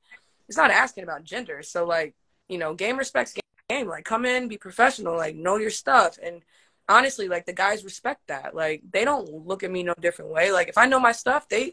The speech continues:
they listen to me. And then they go do it, and then they go have success. Like, and that's what it's about. Like, all these stereotypes, like, these gender, like,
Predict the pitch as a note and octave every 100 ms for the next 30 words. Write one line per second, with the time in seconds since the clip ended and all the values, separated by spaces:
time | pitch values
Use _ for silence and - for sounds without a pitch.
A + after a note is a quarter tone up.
0 | - G#3 C4+ F#4 - D4 E3+ D#3+ C#3+ D3+
1 | _ - - _ - F#3 G#3 G#3+ A3+ F#3+
2 | C#4+ A3 F#3 G3+ A3+ D4+ A#3+ - - -
3 | - - - - D#3+ D#3 D#3 _ _ _
4 | - F#3+ G#3 C4+ B3 A3 G3+ E3+ E3 G#3
5 | C3+ - D3+ D3+ C#3+ _ _ _ _ _
6 | G3 A3 A#3+ A3 A3 A3 G#3 - - _
7 | _ - F#3 F3+ F#3 F3 D#3 G3 G#3 G3
8 | F#3+ E3+ E3 D#3+